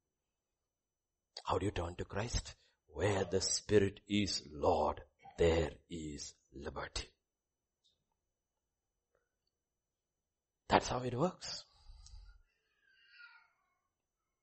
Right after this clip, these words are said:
So let's go back to Joshua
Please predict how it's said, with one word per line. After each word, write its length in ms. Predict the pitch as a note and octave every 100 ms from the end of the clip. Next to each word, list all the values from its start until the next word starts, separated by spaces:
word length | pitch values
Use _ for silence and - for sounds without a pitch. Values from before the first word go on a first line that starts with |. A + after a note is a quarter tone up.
| _ _ _ _ _ _ _ _ - -
So 140 | - C4+
let's 260 | B3+ -
go 160 | - A3
back 280 | F#3+ D#3+ -
to 160 | C#3 C3 - - _ _ _ _ _ _ _ _ _ _ _ _ _
Joshua 340 | C3 C#3 -